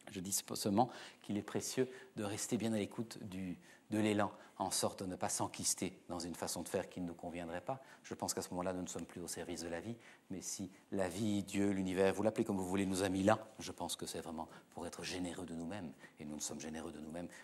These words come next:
que si nous sommes vraiment à l'endroit pour lequel nous sommes faits,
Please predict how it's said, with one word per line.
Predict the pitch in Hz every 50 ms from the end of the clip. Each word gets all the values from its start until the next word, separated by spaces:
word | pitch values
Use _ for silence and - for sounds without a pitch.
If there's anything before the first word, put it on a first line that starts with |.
| - - -
que | - -
si | - - 92
nous | 85
sommes | 82 - 78
vraiment | 73 85 87 87 87 85 - - - - _ _ _ _ -
à | - 95 98
l'endroit | 95 - - 101 104 101 131 135 117 -
pour | - 95 92
lequel | 87 - 107 90
nous | 90 80
sommes | - - 80 80
faits, | - - 170 170 139 - - - -